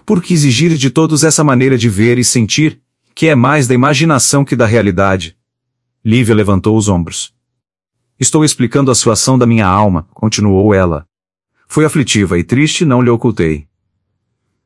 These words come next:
Era um homem apático e frio, honesto, é verdade, bom cordade, bom coração, mas falávamos língua diversa e não nos podíamos entender.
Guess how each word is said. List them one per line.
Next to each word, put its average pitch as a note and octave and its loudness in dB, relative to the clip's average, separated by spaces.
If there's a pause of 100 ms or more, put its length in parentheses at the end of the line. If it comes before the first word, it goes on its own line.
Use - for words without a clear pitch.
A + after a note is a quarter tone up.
(580)
Era - -4
um C3+ 2
homem D3+ 2
apático A2+ -2
e E2+ -2
frio, F2 -2
honesto, C3+ 0
é A2 2
verdade, F#2 -2
bom C#3 0
cordade, G2 0
bom D#2+ -2
coração, C3 0
mas A#2 0
falávamos A2 0
língua A#2+ 2
diversa G#2+ -2
e E3 0
não D#3+ 2
nos D#3 -2
podíamos C3 0
entender. A#2+ -2